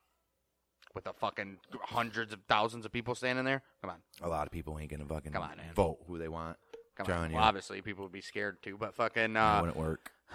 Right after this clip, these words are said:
Speaker 1: explain to me how they got every other race counted in one when they're all on the same ballot.
Speaker 2: And explain to me how the se-,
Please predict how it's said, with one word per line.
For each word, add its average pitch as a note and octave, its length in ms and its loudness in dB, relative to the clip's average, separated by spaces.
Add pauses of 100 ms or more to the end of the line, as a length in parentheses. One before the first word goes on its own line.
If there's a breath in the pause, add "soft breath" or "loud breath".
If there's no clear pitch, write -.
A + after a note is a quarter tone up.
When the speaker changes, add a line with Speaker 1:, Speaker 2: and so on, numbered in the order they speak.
(140)
Speaker 1:
explain G3+ 400 8
to G#3 60 6
me G3+ 80 6
how F#3 140 12
they F3 120 12
got E3+ 180 12
every E3+ 240 12
other E3 180 12
race D3 460 10 (1300)
counted D3 340 10
in B2+ 140 8
one B2+ 280 10
when A2+ 80 4
they're A2+ 140 10
all B2 160 12
on A#2+ 100 10
the A2+ 60 -2
same A#2+ 180 2
ballot. A2+ 440 6 (460 soft breath)
Speaker 2:
And B2 100 6
explain C#3 300 6
to D#3 40 4
me D3+ 120 8
how C3 260 12
the A2+ 100 4
se-, - 140 0